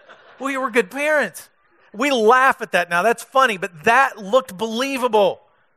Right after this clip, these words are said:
And people follow it. Look at this next one. Check this out. "Face the facts. Reach for Lucky instead. See the fat guy in the shadows?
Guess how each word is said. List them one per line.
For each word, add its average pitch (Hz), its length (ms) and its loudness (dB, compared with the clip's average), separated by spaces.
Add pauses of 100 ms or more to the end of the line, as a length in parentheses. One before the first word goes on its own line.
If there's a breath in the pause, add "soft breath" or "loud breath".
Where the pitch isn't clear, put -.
(400)
And 196 100 -14
people 226 240 -8
follow 254 320 4
it. 175 60 -2
Look 226 140 0
at 233 100 -2
this 220 140 -12
next 226 260 -4
one. 143 160 -12 (960)
Check 220 200 -4
this 214 180 -8
out. 180 280 0 (260 loud breath)
"Face 302 240 0
the - 140 -8
facts. 247 400 0
Reach 262 260 -8
for 226 140 -6
Lucky 247 340 0
instead. 214 540 0 (260 soft breath)
See 247 180 -6
the 254 100 -2
fat 247 280 0
guy 240 160 2
in 233 60 -6
the 233 80 -6
shadows? 240 640 2